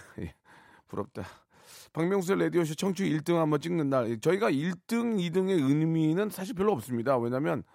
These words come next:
거기가 딱 거기거든요. 예, 우리가 이제 오차 범위 안에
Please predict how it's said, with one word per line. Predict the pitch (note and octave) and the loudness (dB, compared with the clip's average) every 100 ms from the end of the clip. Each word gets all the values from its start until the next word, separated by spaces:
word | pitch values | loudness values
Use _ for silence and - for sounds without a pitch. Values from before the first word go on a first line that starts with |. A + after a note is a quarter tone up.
| _ _ _ _ | _ _ _ _
거기가 | - C#3 - | -4 -4 -2
딱 | F3 | -4
거기거든요. | B2+ C#3+ G3+ D#3+ B2 F#2+ F#2 C#3+ B2 | -2 0 2 2 0 0 0 0 0
예, | G2+ G2+ | -2 -2
우리가 | G2 B2 C3+ | -4 -2 -2
이제 | A2+ B2 | 0 -2
오차 | G#2+ F2 A#2 D3 | -2 -2 -2 -2
범위 | A#2 B2 D3 | 0 2 4
안에 | C#3+ | 2